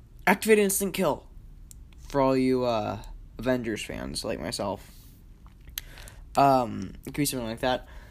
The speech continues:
Um, it does seem, if you can look under C three P O's, uh, left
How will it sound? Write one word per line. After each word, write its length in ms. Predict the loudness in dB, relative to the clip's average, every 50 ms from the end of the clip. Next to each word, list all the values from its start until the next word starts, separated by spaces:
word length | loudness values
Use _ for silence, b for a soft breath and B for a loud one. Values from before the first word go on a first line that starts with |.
| B B B B B B -2 2
Um, 380 | 6 6 6 6 4 2 -2 -8 -10 -14 -16 -8 4 4
it 180 | 4 4 6
does 320 | 4 6 6 6 6 4 2
seem, 680 | 0 0 0 0 2 4 4 4 4 2 -2 -4 -6 -8 -16 -16 -16 -2
if 200 | 0 0 0 0
you 60 | 0 2
can 160 | 2 4 4
look 140 | 4 2 2
under 320 | 0 2 4 4 4 2
C 260 | 2 0 0 0 0
three 220 | 0 2 2 2 2
P 240 | 2 2 2 4
O's, 280 | 4 4 4 2 2 0
uh, 480 | 2 4 6 6 8 8 6 6 4 4
left 580 | 2 2 0 2 4 6 6 6 4 0 -6 -8